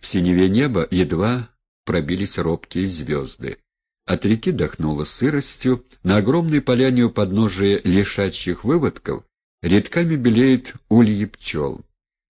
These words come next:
В мареве вечерней дымки они кажутся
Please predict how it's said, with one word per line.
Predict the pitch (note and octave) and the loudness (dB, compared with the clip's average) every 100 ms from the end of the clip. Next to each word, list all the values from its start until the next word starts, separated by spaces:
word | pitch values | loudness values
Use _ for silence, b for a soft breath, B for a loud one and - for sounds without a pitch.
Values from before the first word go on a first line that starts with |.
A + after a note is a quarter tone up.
| _ - | _ -4
В | F2+ | 0
мареве | G2 G2 F#2 F2 F2+ | 2 4 4 4 4
вечерней | F2+ F2+ - F#2 E2+ E2+ | 2 0 0 -2 0 0
дымки | D#2 B2+ C3+ B2 | 2 2 2 0
они | E2+ D#2+ | 0 0
кажутся | E2 F#2 F2+ - - F#2 F2+ E2 | -2 -2 -2 -2 -6 -4 -4 -6